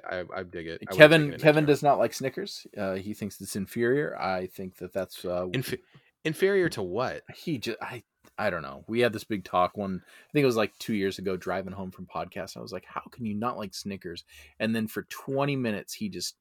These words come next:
Speaker 2: listed everything on earth that was better than Snickers, and it was like, you know, por-, post-war Europe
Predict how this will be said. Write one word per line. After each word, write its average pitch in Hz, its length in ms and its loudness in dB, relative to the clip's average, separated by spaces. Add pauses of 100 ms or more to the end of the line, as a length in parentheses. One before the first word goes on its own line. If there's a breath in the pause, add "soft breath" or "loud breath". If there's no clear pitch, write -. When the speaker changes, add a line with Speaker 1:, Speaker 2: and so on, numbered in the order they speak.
Speaker 2:
listed 104 500 -6
everything 120 400 0
on 98 140 -2
earth 90 180 -6
that 78 80 -10
was 87 120 -14
better 87 260 -4
than 87 120 -12
Snickers, - 560 -14
and 98 80 -8
it 90 120 -10
was 82 240 -12
like, - 340 -12
you 104 80 -10
know, 82 240 -12 (640 soft breath)
por-, 156 420 4
post-war 131 600 6
Europe 98 440 0